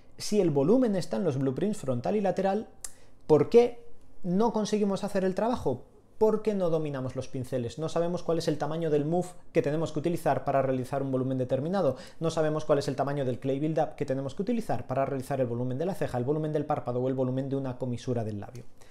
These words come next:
Bien, lo que yo os propongo es un workflow completamente diferente, es un workflow mediante el cual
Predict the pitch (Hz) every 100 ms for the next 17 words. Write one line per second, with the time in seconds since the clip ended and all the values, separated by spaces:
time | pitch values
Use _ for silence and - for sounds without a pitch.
0 | - - - - - - - - - -
1 | - 151 220 147 113 - 160 151 151 156
2 | 214 170 - - 185 - 240 240 135 120
3 | 117 - 160 190 165 165 185 180 180 143
4 | 135 180 180 156 147 139 123 123 120 120
5 | 147 208 196 202 220 202 156 160 214 220
6 | 208 151 160 127 101